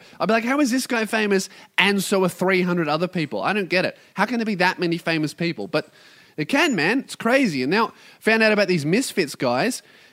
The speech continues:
um, 'cause Fitz followed me on Twitter and we had a bit of back and forth and a bit of a chat and we hung out, went to his place there in Melbourne. And, uh, then I went to their little fucking, <laughs> I, when I say little,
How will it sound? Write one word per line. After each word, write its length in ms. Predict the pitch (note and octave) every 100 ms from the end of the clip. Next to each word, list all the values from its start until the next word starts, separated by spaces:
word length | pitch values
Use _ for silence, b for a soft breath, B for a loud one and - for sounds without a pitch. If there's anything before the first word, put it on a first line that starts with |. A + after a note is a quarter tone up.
| b
um, 520 | C#3 D3 D3 D3 C#3 -
'cause 180 | - D#3+
Fitz 340 | - B3+ - -
followed 340 | G3+ F#3 F3
me 120 | E3+
on 300 | E3 D#3 C#3 - _ -
Twitter 300 | G3+ F#3+ G3
and 80 |
we 80 | F#3
had 100 | F3+
a 40 | F3
bit 120 | D#3+
of 80 | D3
back 220 | D3+ -
and 100 | C3
forth 260 | F3 G#3 A3
and 60 |
a 60 | E3
bit 100 | D#3+
of 80 | C#3
a 60 |
chat 320 | - G3 G#3+
and 80 | F3
we 80 | F3
hung 260 | E3+ G#3 G3
out, 260 | G#3+ G#3
went 180 | D#3 F3
to 60 | E3+
his 220 | F#3 G3
place 480 | - G3+ G#3 - - _
there 160 | D#3 D3
in 100 | C3+
Melbourne. 420 | F#3 G#3 A3+ A3+ B B B B B B
And, 280 | E3 E3+ E3+
uh, 120 | E3+
then 140 | F3+
I 60 | G3
went 160 | F#3+ F#3
to 60 |
their 140 | F3 F3
little 200 | F3+ E3+
fucking, 520 | - - E3+ D#3 D3 F#3
<laughs> 100 | -
I, 160 | E3+
when 240 | - D#3 F#3
I 60 |
say 200 | C#3+ D3
little, 380 | B2+ F3+ C3+ B2+